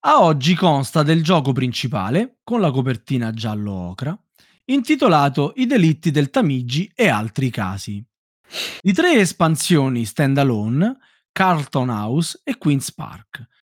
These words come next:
eh, che sarebbe una sola, Jack lo Squartatore e Avventura nel West End, che sarebbe l'altra,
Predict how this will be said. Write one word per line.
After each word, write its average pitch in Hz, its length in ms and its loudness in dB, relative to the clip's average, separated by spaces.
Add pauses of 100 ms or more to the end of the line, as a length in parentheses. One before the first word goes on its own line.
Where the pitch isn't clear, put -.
(320)
eh, 117 180 -8
che 127 220 0
sarebbe 117 300 -2
una 110 160 -2
sola, 107 460 -6
Jack 185 300 0
lo 190 80 4
Squartatore 151 960 0
e 165 140 0
Avventura 123 500 -2
nel 113 160 -4
West 113 340 -6
End, 95 280 -8 (200)
che - 120 -14
sarebbe 98 360 -10
l'altra, 98 500 -10